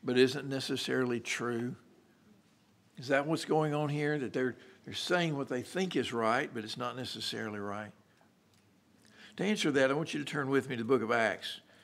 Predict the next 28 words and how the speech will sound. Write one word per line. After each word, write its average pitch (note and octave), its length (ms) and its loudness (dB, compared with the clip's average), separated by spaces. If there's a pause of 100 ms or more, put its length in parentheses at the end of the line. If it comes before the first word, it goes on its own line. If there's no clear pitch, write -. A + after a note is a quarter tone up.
(160)
chapter B2+ 320 -4
seventeen, A#2+ 680 -4
beginning A2 280 -4
of G2+ 60 -6
verse G2+ 200 -2
twenty-two. G#2+ 760 -4 (1800)
Paul, C3+ 560 6 (540)
uh, A#2+ 260 0
has C3+ 280 2
been C3 340 2 (840)
preaching E3+ 340 6
about C3+ 240 6
Jesus A#2 540 6
in B2 120 -2
the A2 80 -4
city C#3 280 4
of A#2 80 0
Athens, A#2 640 -2 (680)
and D3+ 100 0
he's C#3+ 220 6
been C#3 260 -2 (140)
brought D3 500 6
to C3 220 2
a A#2 60 0
place C3 320 2
called B2+ 260 0
the C3 160 0
Areopagus B2+ 1120 2